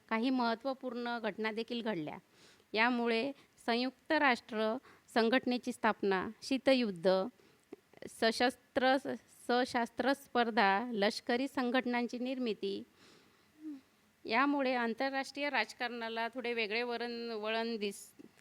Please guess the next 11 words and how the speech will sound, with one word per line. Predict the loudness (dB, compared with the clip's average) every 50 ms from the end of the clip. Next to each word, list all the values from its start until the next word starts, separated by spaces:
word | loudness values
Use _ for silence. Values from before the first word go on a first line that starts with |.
| _ -6
किंवा | -2 0 0 0 0
दिशा | 0 0 -2 0 0 0
प्राप्त | 2 2 0 0 0 -2 -4
होऊन | -2 -2 -2 -2 -2 -2 -2 -2 -4 -6 -10 -16 -20 _ _ -4
आंतरराष्ट्रीय | -4 -2 -2 -2 -2 0 -2 -2 -4 -4 -4 -4 -2
संबंधाच्या | -2 -2 -2 0 0 0 0 0 -2 0 0 -2
अभ्यासाला | 0 0 -2 -2 -2 -2 -2 -2 -2
महत्त्व | -2 0 0 0 0 -2 -2 -2
प्राप्त | 0 -2 -2 -2 -4 -6
झालेले | -6 -4 -4 -4 -4 -4 -4 -4
आहे. | -4 -4 -6 -8 -12